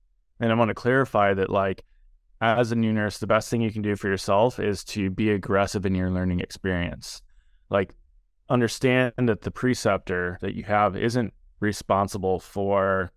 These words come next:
your learning. Like, you're responsible for your learning. Yet, if they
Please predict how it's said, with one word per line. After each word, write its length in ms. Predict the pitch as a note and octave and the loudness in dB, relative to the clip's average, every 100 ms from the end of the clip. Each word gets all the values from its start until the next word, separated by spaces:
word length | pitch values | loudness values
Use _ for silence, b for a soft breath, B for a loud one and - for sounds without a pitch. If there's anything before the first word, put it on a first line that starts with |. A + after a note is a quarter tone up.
| _ _ _ _ _ _ _ _ _ - | _ _ _ _ _ _ _ _ _ -4
your 500 | G#2+ G#2+ G#2 G2+ F2+ | 2 4 4 4 0
learning. 640 | G2 G#2+ G#2+ G2 E2 F#2 - _ | -2 -2 0 0 -2 -6 -10 _
Like, 160 | G2+ F#2+ | -2 -2
you're 160 | F#2 C3 | 0 2
responsible 460 | B2+ - A2 G2+ G2 | 2 2 0 0 -4
for 160 | G2+ | -2
your 120 | F#2 | -2
learning. 360 | F2+ F#2+ F2 E2+ | 0 -2 -4 -4
Yet, 400 | F#2+ G#2+ G2 - _ - _ | 0 2 0 -4 _ -20 _
if 180 | G#2+ F#2+ | -2 0
they 580 | G2 A#2 B2 B2 A#2 | 2 4 4 2 0